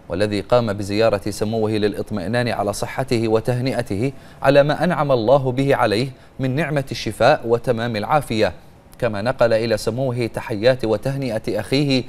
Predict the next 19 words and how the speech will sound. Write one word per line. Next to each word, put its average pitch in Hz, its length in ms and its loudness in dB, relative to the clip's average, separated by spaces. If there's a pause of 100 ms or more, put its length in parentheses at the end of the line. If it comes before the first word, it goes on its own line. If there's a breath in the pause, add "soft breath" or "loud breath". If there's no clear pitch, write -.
(300 loud breath)
صاحب 180 360 2
السمو 143 380 -2
الشيخ 131 280 -2
صباح 135 380 0
الأحمد 123 420 -4
الجابر 120 380 2
الصباح 104 500 0 (320 loud breath)
أمير 160 300 2
دولة 127 340 2
الكويت، 113 480 0 (340 loud breath)
وأخيه 151 400 4
صاحب 156 360 -2
السمو 120 420 -2
الشيخ - 360 -4
نواف 113 480 -2
الأحمد 127 420 -4
الجابر 120 420 0
المبارك 113 460 2
الصباح 117 500 0